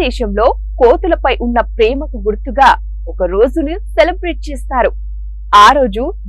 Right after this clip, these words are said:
ఎవరికి తోచింది వారు కోతులు తినే ఆహారాన్ని తెచ్చిపెడతారు, పూజిస్తారు. అక్కడక్కడ కోతుల విగ్రహాలను వారి ప్రేమకు గుర్తుగా ఏర్పాటు చేసుకున్నారు.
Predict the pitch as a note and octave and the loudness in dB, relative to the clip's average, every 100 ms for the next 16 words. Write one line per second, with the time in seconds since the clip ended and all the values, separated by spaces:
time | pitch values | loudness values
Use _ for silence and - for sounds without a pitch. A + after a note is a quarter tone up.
0 | F3 F#3+ C#4 F4+ F4+ E4+ E4+ F4 F4 E4+ | -2 2 4 2 -2 -2 -4 -4 -4 -2
1 | D4 C4 B3+ - - - - E4+ G4 G#4 | 2 4 2 -2 -8 -12 -2 0 0 -2
2 | F#4+ D#4+ C4+ - A3+ B3 C4 B3+ A#3+ A#3+ | -4 -2 -2 2 4 4 2 -2 -2 -2
3 | G3+ - A3+ A3 F#3+ G#3 F#3 - - - | -4 -6 -8 -8 -8 -4 -4 -4 -10 -12
4 | - - F#4 E4+ A#3+ G#3+ - G3+ F#3 - | -12 -6 -2 -2 -4 -8 -8 -8 -8 -8
5 | - - - - - C#4+ - A4+ - - | -12 -12 -12 -12 2 2 2 -4 -4 -4
6 | B3+ A3 A3 - - C4+ B3 - C#4+ F#3+ | -2 2 2 0 -6 -2 -2 -2 -6 -6
7 | D#3+ C4 - A#3 G#3+ G3+ A#3 - G3 A3 | -4 -4 0 -2 -2 -6 -10 -8 -2 0
8 | G#3+ - F3 F#3+ A3+ G#3+ F3+ F3 - G3+ | -2 -6 -6 -6 -8 -10 -10 -10 -6 -4
9 | - F#3+ F#3+ C4 B3 - G3+ - - F#3 | -2 -4 -6 -8 -10 -8 -8 -8 -12 -6
10 | D#3+ | -6